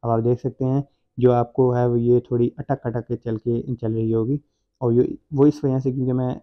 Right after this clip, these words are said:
अ, वीडियो रिकॉर्डिंग भी कर रहा हूँ तो इसलिए जो है वो ये अटक अटक के चल रही है, लेकिन ये प्रॉपर आपका टेक्स्ट नीचे से ऊपर मूव कर रहा है। अगर आपको इसकी स्पीड तेज़ लगती है तो आपने पहले क्या करना है, आपको अगर इसकी स्पीड तेज़ लगती है तो आपने इसके ऊपर प्रेस करना है।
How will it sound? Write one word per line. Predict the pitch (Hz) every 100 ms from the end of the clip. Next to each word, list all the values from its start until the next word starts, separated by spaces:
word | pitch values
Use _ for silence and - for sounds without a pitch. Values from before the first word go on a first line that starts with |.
| _ _ _ _
अ, | 135
वीडियो | 113 113 117
रिकॉर्डिंग | 123 123 117 123 123
भी |
कर | 117
रहा | 113
हूँ | 117
तो | 113
इसलिए | - 117 117
जो | 113
है | 110
वो | 113
ये | 113 131 135 _ _ _
अटक | 117 117
अटक | 110 107
के | 113
चल | 110 101
रही | 98 98
है, | 98 104 _ _ _ 127
लेकिन | 123 147
ये | 143
प्रॉपर | 139 131 135
आपका | 127 120 120
टेक्स्ट | 123 123 117
नीचे | 110 117
से | 113
ऊपर | 107 131 113
मूव | 117 113 -
कर | 107
रहा | 101 98
है। | 98 107
अगर | 131
आपको | 143 - 139
इसकी | - 131
स्पीड | - 127 123
तेज़ | 127 135
लगती | 131 127 123
है | 123 127 _ _ _
तो | 127
आपने | 120 120 143 147 147 -
पहले | 139 160 156
क्या | 120
करना | - 104 98
है, | 110 - _ _ _
आपको | 131 123 - 143
अगर | 131 135
इसकी | 135 139
स्पीड | - 143 135
तेज़ | 151 147
लगती | 120 101 -
है | 107
तो | 120
आपने | 123 127 - _ -
इसके | - 151
ऊपर | 147
प्रेस | 139 147 -
करना | 135 131
है। | 135